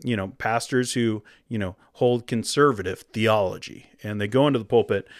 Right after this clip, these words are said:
and they say all kinds of things that people would say yes and amen to, and then they go and live terrible lives to where you know they are not a Christian. That is a false teacher, because they are living falsely. They are not living out the gospel, and you can't have gospel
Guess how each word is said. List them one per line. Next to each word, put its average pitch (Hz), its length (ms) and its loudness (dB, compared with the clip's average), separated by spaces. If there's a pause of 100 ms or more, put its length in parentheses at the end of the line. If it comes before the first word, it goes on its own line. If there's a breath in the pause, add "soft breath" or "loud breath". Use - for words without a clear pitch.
(180 loud breath)
and 113 180 -2
they 104 120 0
say 120 260 4
all 139 180 6
kinds 135 260 0
of 117 80 -6
things 113 280 -2
that 101 80 -10
people 135 340 -4
would 101 140 -2
say 104 160 -2
yes 113 360 0
and 113 80 0
amen 113 380 0
to, 95 280 -6 (300 loud breath)
and 117 220 -2
then 120 140 2
they 113 100 2
go 113 280 6
and 107 120 -2
live 101 260 -2
terrible 104 540 0
lives 87 460 -6
to 117 100 -8
where 95 200 -2
you 101 200 -4
know 101 420 0 (340 loud breath)
they 107 120 0
are 98 120 0
not 90 180 -4
a - 40 -10
Christian. 95 480 -6 (240 soft breath)
That 127 140 2
is 139 120 2
a 143 40 -4
false 101 320 -4
teacher, - 380 -10 (400)
because 117 280 -4
they 101 140 -4
are 92 220 -8 (300)
living 120 540 0 (220)
falsely. - 640 -8
They 113 80 -8
are 104 120 -4
not 113 220 -4
living 147 380 0
out 117 200 -4
the 131 80 -6
gospel, 131 540 0
and 101 100 -10
you 95 80 -8
can't 135 240 -2
have 185 180 0
gospel 196 560 -2